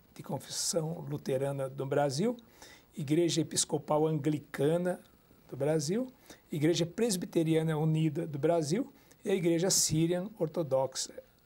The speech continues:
Ortodoxa de Antioquia. Então, são essas cinco igrejas que fazem parte do conic, que estão responsáveis por essa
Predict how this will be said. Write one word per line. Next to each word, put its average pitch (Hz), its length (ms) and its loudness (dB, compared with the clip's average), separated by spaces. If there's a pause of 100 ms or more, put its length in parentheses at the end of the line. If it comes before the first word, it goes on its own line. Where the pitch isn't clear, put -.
(160)
Ortodoxa 139 580 -4
de 135 180 -4
Antioquia. 135 580 -6 (760)
Então, 151 160 -4
são 143 280 0
essas - 300 2
cinco 185 360 0
igrejas 147 400 -4
que - 80 -18
fazem 147 220 -6
parte 127 220 -8
do 156 80 -14
conic, 175 440 -4
que - 140 -10
estão 147 280 -8
responsáveis 165 840 0
por 165 180 -2
essa 135 320 -2